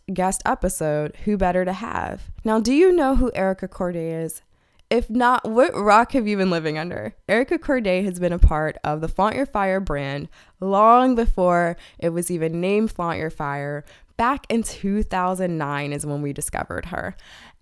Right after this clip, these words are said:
And she's been a part of my life as well since then.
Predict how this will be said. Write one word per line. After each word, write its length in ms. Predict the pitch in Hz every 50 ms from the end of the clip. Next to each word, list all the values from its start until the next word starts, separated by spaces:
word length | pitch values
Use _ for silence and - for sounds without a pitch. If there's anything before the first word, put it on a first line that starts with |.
| _
And 480 | - 190 190 185 185 185 185 190 190 - _
she's 320 | - - - 233 233 214 208
been 180 | 254 254 247
a 60 | 240
part 340 | 233 - - 240 226 226 240
of 80 | 233 208
my 220 | 208 190 180 175
life 520 | 170 170 175 185 185 165 160 170 - - - -
as 180 | 160 160 156
well 380 | - 160 160 147 143 139 143 151
since 400 | - - - 139 135 139 - -
then. 320 | - 95 - - - 196